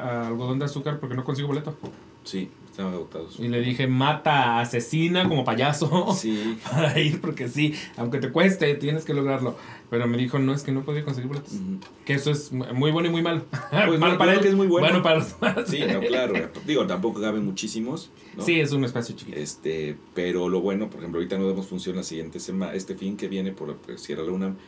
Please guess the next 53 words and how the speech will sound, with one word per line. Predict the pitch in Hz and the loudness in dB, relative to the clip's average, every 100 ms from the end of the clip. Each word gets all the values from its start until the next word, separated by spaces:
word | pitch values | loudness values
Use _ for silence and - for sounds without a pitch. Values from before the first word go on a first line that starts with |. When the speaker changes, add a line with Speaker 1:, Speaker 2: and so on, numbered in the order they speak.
| - - - | -20 -20 -8
Speaker 2:
y | 104 95 | -4 0
de | 92 | 0
la | 90 | 2
otra | 98 104 107 | 0 0 -2
ya | 95 | -4
están | 92 87 | -4 -6
agotados | 78 76 87 82 71 | -8 -6 -6 -6 -10
las, | 65 - | -14 -14
y | 90 | -10
ya | 87 82 | -6 -8
se | |
están | - 92 | -8 -8
agotando | 80 - 82 | -8 -10 -10
para | 80 73 | -10 -10
la | 65 | -10
siguiente. | 73 76 82 78 | -8 -8 -10 -12
Entonces, | 65 82 87 85 110 | -10 -10 -8 -8 -4
Speaker 1:
Ah, | 117 123 123 | -2 -2 0
Speaker 2:
pues, | 117 | 2
la | 110 | 4
Speaker 1:
pero | 123 | 4
qué | 180 | 4
Speaker 2:
gente | 202 | 2
se | 220 | 2
tiene | 247 247 | 2 2
Speaker 1:
bonito, | |
Speaker 2:
que | 104 | 0
Speaker 1:
qué | |
Speaker 2:
estar | 131 - | 0 0
Speaker 1:
bonito. | 98 95 | 0 0
Speaker 2:
metiendo | 98 98 104 85 | 0 0 0 -2
a | |
buscar. | - - 98 85 82 - - - - | -6 -8 -6 -6 -6 -12 -20 -20 -8
Entonces, | - 127 135 | -2 -2 0
también | 123 156 | 2 2
está | 170 156 | 2 2
bien | 151 151 | 0 0
padre | 139 131 131 | 0 0 2
eso, | 127 139 139 131 - | 0 0 -2 -4 -8
con | 98 | -6
todo | 92 113 | -2 -2
respeto | 98 92 98 107 | -2 -4 -6 -4
para | 98 80 | -6 -6
mis | 78 80 | -6 -8
amigos | 80 85 95 90 | -6 -2 -4 -4
y | 78 73 | -8 -10
conocidos | - 76 69 85 90 | -8 -8 -8 -6 -6
que | - | -6
me | 85 | -8
dicen, | 85 104 | -6 -4
"Oye, | 120 127 123 | 0 0 0
apártame | 120 120 127 | -2 -4 -4
boleto". | 110 113 117 117 | -2 0 0 -2